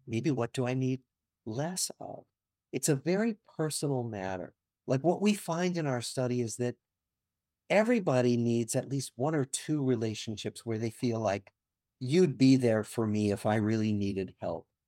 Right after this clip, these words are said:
We need, we need at least somebody like that in the world. But beyond that, it's highly individual how many people we need in our lives.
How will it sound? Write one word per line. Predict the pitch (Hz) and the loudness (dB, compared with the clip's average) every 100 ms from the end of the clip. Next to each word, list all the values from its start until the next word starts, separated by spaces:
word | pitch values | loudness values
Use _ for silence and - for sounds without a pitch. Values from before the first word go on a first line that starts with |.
| _ _ | _ _
We | 131 147 | 0 2
need, | 160 151 131 - - | 2 0 -4 -6 -4
we | 160 | 0
need | 170 147 | 2 2
at | 135 | 0
least | 139 170 - - | -2 -2 0 -2
somebody | 151 156 127 117 | -2 0 0 0
like | 98 101 104 | -2 -6 -2
that | 101 101 | -2 -2
in | 98 | -4
the | 101 | -4
world. | 104 104 95 - _ _ - | -2 -2 -4 -8 _ _ -2
But | 139 | -2
beyond | 139 143 160 185 175 | 0 -2 0 0 -2
that, | 147 117 95 - 127 | -2 -4 -6 -8 -8
it's | 120 | -8
highly | - - 175 175 160 156 | -10 -6 -4 -2 -2 -2
individual | - 123 120 107 113 107 104 87 - _ _ _ _ 143 | -2 -2 -4 -4 -6 -6 -6 -8 -10 _ _ _ _ -2
how | 143 | 0
many | 139 131 | 2 0
people | 117 120 104 107 | 0 -4 -2 -2
we | 104 104 | -2 -4
need | 104 101 101 - _ _ _ - | -4 -4 -6 -10 _ _ _ -2
in | 135 113 | 2 4
our | 101 | 2
lives. | 92 87 71 - | 2 0 -2 -8